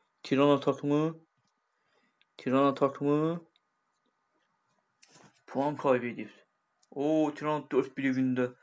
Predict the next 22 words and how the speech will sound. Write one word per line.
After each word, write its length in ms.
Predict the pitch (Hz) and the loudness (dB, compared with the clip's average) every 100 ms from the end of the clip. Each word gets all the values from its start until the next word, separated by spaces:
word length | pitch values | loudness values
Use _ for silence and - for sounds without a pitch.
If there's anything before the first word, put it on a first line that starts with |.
| _ _ _ _ - | _ _ _ _ -12
düşdü 280 | 127 - 131 | -12 -2 2
Eliyozov. 760 | 127 123 117 120 120 110 104 - _ _ _ _ _ | 4 2 0 -2 0 -2 -6 -14 _ _ _ _ _
Oy, 260 | - 123 127 | -2 0 2
oy, 160 | 127 123 | 2 4
oy, 200 | 123 120 | 2 2
oy, 180 | 120 120 | 0 0
oy. 300 | 117 107 127 _ _ _ - _ _ _ _ - | -2 -4 -8 _ _ _ -20 _ _ _ _ -6
Kubatı 260 | 175 143 | -4 -4
kimdən 300 | 123 131 135 | -6 -6 -8
düşmüşəm? 380 | 127 - 120 127 - | -8 -8 -6 -6 -10
Ha. 160 | 113 - _ _ _ _ _ - _ _ _ _ _ _ _ _ _ | -12 -12 _ _ _ _ _ -20 _ _ _ _ _ _ _ _ _
Tirana 380 | - 131 135 131 | -2 2 4 2
takımı 720 | - - - 135 139 143 143 127 - | 2 0 0 -2 2 2 0 -4 2
dörd 220 | 123 123 - | 2 2 -2
bir 180 | 139 135 | 0 2
evində 320 | 127 131 127 127 | 4 4 4 4
məğlub 320 | 127 123 123 120 | 4 2 2 0
olub. 240 | 113 107 - - _ _ _ _ _ _ _ _ _ _ _ _ _ - | 0 -4 -10 -20 _ _ _ _ _ _ _ _ _ _ _ _ _ -6
İnanılmaz 640 | 123 127 127 127 127 - | 0 2 4 2 0 -4
bir 80 | - | -14
skor. 500 | - - 120 131 - _ _ _ _ _ _ - - - - - - - _ _ _ - | -14 -8 -6 -6 -12 _ _ _ _ _ _ -20 -20 -20 -20 -20 -20 -20 _ _ _ -8
Burada 320 | 123 123 | 0 2